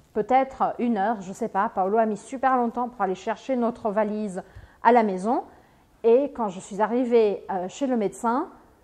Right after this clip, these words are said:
j'avais hyper mal. Je sais pas si vous êtes maman, mais moi, j'avais hyper mal, j'avais beaucoup de douleurs,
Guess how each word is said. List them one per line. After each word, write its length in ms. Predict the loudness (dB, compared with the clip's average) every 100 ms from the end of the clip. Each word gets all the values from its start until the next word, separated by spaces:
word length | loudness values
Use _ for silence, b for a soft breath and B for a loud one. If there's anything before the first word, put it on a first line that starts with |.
| _ _
j'avais 340 | -6 -4 -2 0
hyper 400 | 4 6 6 6
mal. 320 | 4 0 0 -2
Je 60 |
sais 100 | -2
pas 140 | 0 0
si 100 | 0
vous 140 | 0
êtes 120 | 0
maman, 380 | 2 2 4 2 0
mais 100 | 0
moi, 140 | 0
j'avais 360 | 0 2 0 -2 -14 -2
hyper 340 | 0 4 4 4
mal, 320 | 2 2 0
j'avais 200 | -2 -4
beaucoup 240 | -4 -2 -2
de 80 | -2
douleurs, 420 | 0 2 2